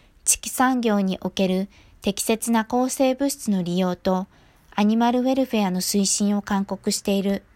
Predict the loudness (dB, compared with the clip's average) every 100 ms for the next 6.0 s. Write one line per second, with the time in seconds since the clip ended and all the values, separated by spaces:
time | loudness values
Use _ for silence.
0 | -20 _ -20 _ _ -20 _ _ -6 2
1 | 2 2 -4 -20 -20 -10 0 0 4 2
2 | 2 2 2 -2 -4 _ _ -2 2 2
3 | 2 0 0 -4 -2 -2 2 2 2 -2
4 | -4 -2 0 0 -4 _ -20 _ -4 0
5 | 2 2 0 0 0 -2 -2 -4 -4